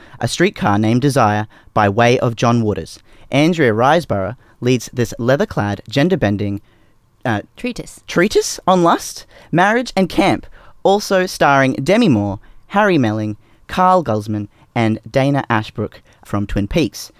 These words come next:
Speaker 1: Newlyweds, Suze and Arthur become the dangerous obsession of a greaser gang that awakens a sleeping quandary about the couple's sexual identity after witnessing a murder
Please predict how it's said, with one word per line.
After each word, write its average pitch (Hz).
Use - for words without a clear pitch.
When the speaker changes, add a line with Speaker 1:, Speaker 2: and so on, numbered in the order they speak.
Speaker 1:
Newlyweds, 143
Suze 160
and 123
Arthur 131
become 127
the 110
dangerous 147
obsession 117
of 120
a 110
greaser 143
gang 104
that 117
awakens 117
a -
sleeping 160
quandary 101
about 113
the 110
couple's 135
sexual 165
identity 120
after 127
witnessing 165
a 185
murder 110